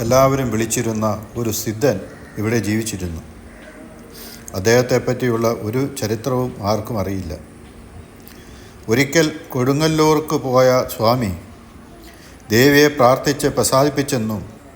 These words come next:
എന്നോടൊപ്പം പോരണമെന്നും ആവശ്യപ്പെടുകയും ചെയ്തത്രേ. വെള്ളത്താൽ ചുറ്റപ്പെട്ട് കിടന്നിരുന്ന ഇവിടെ കണ്ട ഒരു ചെറിയ തുരുത്തിൽ ദേവിയെയും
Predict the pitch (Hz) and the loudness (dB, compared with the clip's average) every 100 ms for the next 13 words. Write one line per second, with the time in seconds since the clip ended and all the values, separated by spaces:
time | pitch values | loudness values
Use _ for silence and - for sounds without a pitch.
0 | - - 110 113 139 151 139 147 120 117 | -20 -8 -4 2 4 6 4 0 0 2
1 | 131 131 127 117 117 104 123 139 139 117 | 2 2 0 -2 -2 -2 -2 -4 -2 -2
2 | 117 113 110 104 - 87 80 - - - | 0 -2 -2 -4 -8 -12 -12 -18 -20 -20
3 | - - - - - - - - - - | -20 -20 -20 -20 -20 -20 -20 -18 -18 -18
4 | - - - - - 110 120 135 139 139 | -20 -20 -20 -20 0 4 6 4 6 4
5 | 139 165 147 147 143 131 123 127 127 123 | 2 -2 0 0 0 2 2 2 0 0
6 | 123 110 127 127 127 117 113 117 107 127 | 0 0 4 4 4 0 2 2 2 0
7 | 123 110 123 139 156 123 - - - 110 | 0 -2 0 2 2 0 -4 -16 -4 -2
8 | 117 131 90 - - - - - - - | 0 -2 -2 -8 -18 -20 -20 -20 -20 -20
9 | - - - - - - - - 98 110 | -20 -18 -20 -18 -18 -18 -20 -10 0 2
10 | 131 143 127 127 | 4 4 4 2